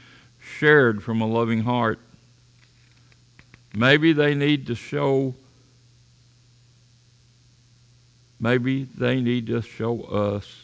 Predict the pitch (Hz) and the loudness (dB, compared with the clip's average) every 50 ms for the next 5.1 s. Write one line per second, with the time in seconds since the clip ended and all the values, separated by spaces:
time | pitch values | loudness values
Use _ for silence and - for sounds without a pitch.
0 | _ - _ _ _ _ - 131 117 104 98 101 104 - - - _ 107 110 107 | _ -20 _ _ _ _ -4 -2 0 0 0 -2 -6 -10 -20 -12 _ -4 -4 -2
1 | 104 107 110 113 110 104 104 101 98 - - 113 113 107 104 - - - - 90 | -2 -2 -2 -2 0 0 -2 -4 -6 -4 -2 -2 -2 -2 -2 -6 -14 -12 -12 -10
2 | 101 95 - _ - - - - - _ _ _ - 107 104 98 101 104 101 - | -12 -12 -16 _ -20 -20 -20 -20 -20 _ _ _ -6 -6 -6 -4 -4 -8 -8 -8
3 | - - 131 139 143 135 - 147 147 147 151 143 120 - - 135 127 120 - - | -6 -2 0 0 0 0 -4 -6 -4 -2 -2 -4 -4 -4 -4 -4 -4 -4 -6 -4
4 | 110 107 107 107 92 104 101 104 107 104 107 107 107 104 104 98 98 101 98 98 | -4 -2 -2 -2 -2 -2 -2 -2 -2 -4 -4 -6 -6 -4 -4 -4 -4 -4 -6 -6
5 | 98 98 | -6 -8